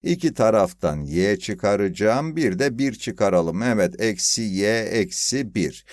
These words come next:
Geriye bir bakalım, sol tarafta sıfır kaldı. Sağda ise y kare eksi üç y.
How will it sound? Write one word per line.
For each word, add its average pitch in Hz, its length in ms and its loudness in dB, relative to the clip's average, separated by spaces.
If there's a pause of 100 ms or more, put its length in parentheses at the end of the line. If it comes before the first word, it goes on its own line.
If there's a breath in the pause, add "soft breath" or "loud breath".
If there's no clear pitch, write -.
(220 loud breath)
Geriye 139 680 4 (160)
bir 120 160 0
bakalım, 98 640 2
sol 101 340 0
tarafta 92 600 2
sıfır 185 680 0
kaldı. 71 580 -2 (180 loud breath)
Sağda 85 500 0
ise 107 560 2
y 107 240 2
kare 95 520 0
eksi 113 600 -2 (120)
üç - 440 -2
y. - 280 -10